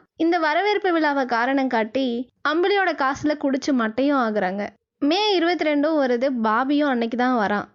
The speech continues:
அங்க பாராட்டு விழாக்கான எல்லா வேலையும் நடந்துட்டு இருக்கு. தாசேட்டன் வரைஞ்ச பெயிண்டிங்கையும் தூக்கிட்டு வராங்க. பாபியோட மத்த ஃப்ரெண்ட்ஸ் ஃபோன் பண்ண போனாலும், "பாபி எனக்கு தான் பெஸ்ட் ஃப்ரெண்ட், நான் தான் ஃபோன் பண்ணணும்னு" சொல்லி ஃபோன் பண்றான். இந்த மாதிரி பாபிக்கு அடிக்கடி அம்புலி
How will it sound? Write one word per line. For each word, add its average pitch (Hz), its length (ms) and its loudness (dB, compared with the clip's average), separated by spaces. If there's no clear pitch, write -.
அங்க 311 240 0
பாராட்டு 320 520 0
விழாக்கான 262 440 0
எல்லா 233 260 0
வேலையும் 247 320 2
நடந்துட்டு 226 380 -2
இருக்கு. 202 340 -4
தாசேட்டன் 330 680 0
வரைஞ்ச 240 360 0
பெயிண்டிங்கையும் 247 680 0
தூக்கிட்டு 226 240 -4
வராங்க. 220 420 -4
பாபியோட 381 540 0
மத்த 262 280 0
ஃப்ரெண்ட்ஸ் 320 320 0
ஃபோன் 285 140 2
பண்ண 277 240 0
போனாலும், 247 640 0
"பாபி 359 340 0
எனக்கு 302 300 0
தான் 311 180 2
பெஸ்ட் 262 320 -2
ஃப்ரெண்ட், 240 180 0
நான் 220 240 0
தான் 294 200 0
ஃபோன் 285 260 2
பண்ணணும்னு" 247 260 0
சொல்லி 240 420 -2
ஃபோன் 226 120 -2
பண்றான். 208 420 -4
இந்த 311 220 0
மாதிரி 359 280 2
பாபிக்கு 320 440 0
அடிக்கடி 294 560 0
அம்புலி 262 320 2